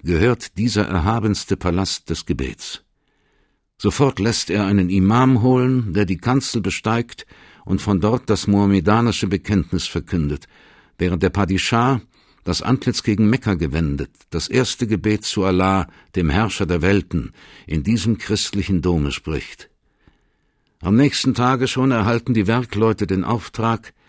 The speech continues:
alle Zeichen des früheren Glaubens zu entfernen. Weggerissen werden die Altäre, übertüncht die frommen Mosaiken.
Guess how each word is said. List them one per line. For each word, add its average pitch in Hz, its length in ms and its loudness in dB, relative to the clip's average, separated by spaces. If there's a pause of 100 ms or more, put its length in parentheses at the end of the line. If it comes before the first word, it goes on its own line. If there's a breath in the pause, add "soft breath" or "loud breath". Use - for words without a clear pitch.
(220 soft breath)
alle 113 280 0
Zeichen 117 480 0
des 92 140 -2
früheren 127 500 4
Glaubens 117 460 2
zu 120 120 -2
entfernen. 90 640 -2 (240)
Weggerissen 101 720 0
werden 92 220 2
die 90 100 0
Altäre, 82 640 -2 (240 loud breath)
übertüncht 87 800 2
die 90 60 -2
frommen 90 400 2
Mosaiken. 76 760 -4